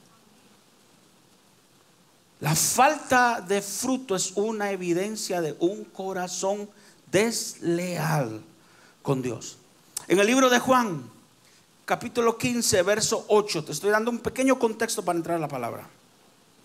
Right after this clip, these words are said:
Este pasaje es poderoso.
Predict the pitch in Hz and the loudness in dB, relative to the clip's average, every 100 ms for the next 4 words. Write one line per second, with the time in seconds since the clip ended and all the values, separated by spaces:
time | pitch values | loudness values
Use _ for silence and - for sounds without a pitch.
0 | _ _ _ _ _ _ - - 285 277 | _ _ _ _ _ _ -6 0 0 2
1 | 220 - 226 220 220 - 220 233 226 220 | 2 4 2 2 -2 -4 0 2 0 -2
2 | 214 202 - 160 | -4 -6 -8 -10